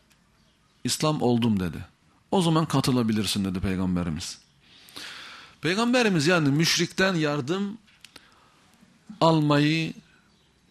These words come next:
kabul etmedi. Neden? "Çünkü ben zaten senin gibilerle savaşıyorum. Senin ne farkın var ki onlardan?"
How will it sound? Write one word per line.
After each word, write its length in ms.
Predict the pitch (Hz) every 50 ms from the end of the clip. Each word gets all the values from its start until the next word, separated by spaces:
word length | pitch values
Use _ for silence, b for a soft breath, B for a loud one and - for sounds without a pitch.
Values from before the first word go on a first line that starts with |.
| _ _ _ _ _
kabul 300 | - - 170 151 147 135
etmedi. 500 | 127 117 - - 104 98 92 87 92 95 - - - _ _ _ _ _ _ _ _ _ _ _ _ _ _ _ _ _ -
Neden? 520 | 156 190 208 226 214 220 214 214 202 - B B B
"Çünkü 460 | B - 208 233 214 180 175 143 156
ben 160 | 220 240 233
zaten 560 | 202 147 196 254 277 277 277 277 - 208 190
senin 380 | 190 - - 214 226 262 294 269
gibilerle 500 | 226 233 220 240 247 285 294 254 196 185
savaşıyorum. 680 | 170 - 180 156 165 170 - 185 185 175 175 165 190 - - - _ _ _ _ _ _ _ _ _ _ _ _ _ _ _ _ _ _ _ - - -
Senin 400 | - - 160 196 214 190 139 147
ne 100 | 214 233
farkın 400 | - 160 127 117 - 131 120 120
var 140 | 117 113
ki 80 | 110 127
onlardan?" 480 | 113 107 110 104 107 104 101 107 107